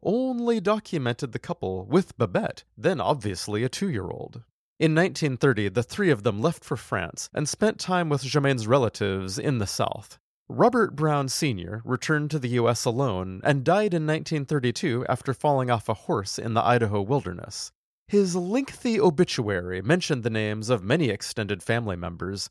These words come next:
but oddly, nothing about a wife or son. Germaine continued raising Babette in France under multiple names, sometimes as Albert Ellsworth,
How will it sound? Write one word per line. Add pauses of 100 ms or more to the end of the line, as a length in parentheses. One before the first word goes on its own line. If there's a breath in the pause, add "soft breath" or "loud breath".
but
oddly, (320 soft breath)
nothing (180)
about
a
wife
or (100)
son. (320)
Germaine
continued
raising
Babette
in
France
under
multiple
names, (240)
sometimes
as
Albert
Ellsworth,